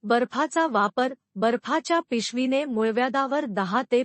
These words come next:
पंधरा मिनिटांसाठी शेक दिल्यास सूज आणि वेदना कमी होतात. चार, त्रिफळा चूर्ण.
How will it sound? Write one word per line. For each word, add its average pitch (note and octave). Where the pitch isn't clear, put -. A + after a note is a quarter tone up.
पंधरा G#3
मिनिटांसाठी A#3
शेक B3
दिल्यास A3+
सूज E4
आणि A#3+
वेदना G#3+
कमी G#3+
होतात. F3
चार, E4+
त्रिफळा C#4+
चूर्ण. D4+